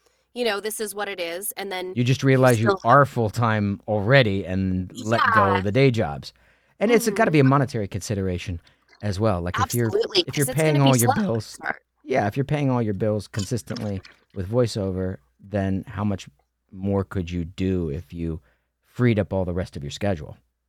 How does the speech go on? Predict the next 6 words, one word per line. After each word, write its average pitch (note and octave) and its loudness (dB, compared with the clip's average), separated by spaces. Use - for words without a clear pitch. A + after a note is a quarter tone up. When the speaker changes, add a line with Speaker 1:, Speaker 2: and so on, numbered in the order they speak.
Speaker 1:
Right. F3 -6
Speaker 2:
That's G3 -4
why A3 2
I G3+ 2
always F#3 2
did E3 2